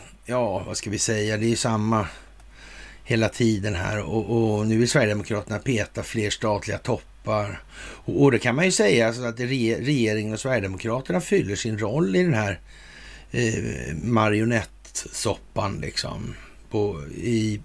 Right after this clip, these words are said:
praktiken odugliga politiker, alltså, som aldrig har kritiserat den djupa staten med en stavelse, alltså.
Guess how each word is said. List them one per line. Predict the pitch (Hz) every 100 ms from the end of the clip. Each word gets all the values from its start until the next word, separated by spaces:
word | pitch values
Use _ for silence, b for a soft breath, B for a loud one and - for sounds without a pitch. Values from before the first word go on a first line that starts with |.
| -
praktiken | - 107 - 113 143 - 143
odugliga | 98 90 92 80 85 87 - - - - B B B B B
politiker, | 104 95 85 - 98 107
alltså, | 98 - 95
som | 98 98 -
aldrig | 110 107 90 90
har |
kritiserat | - 95 - - 80 - - - -
den | - 90 - 87
djupa | 90 -
staten | - 98 - - 95
med | 82
en | 78
stavelse, | - 113 131 - 98 156 165 - -
alltså. | - - 90 113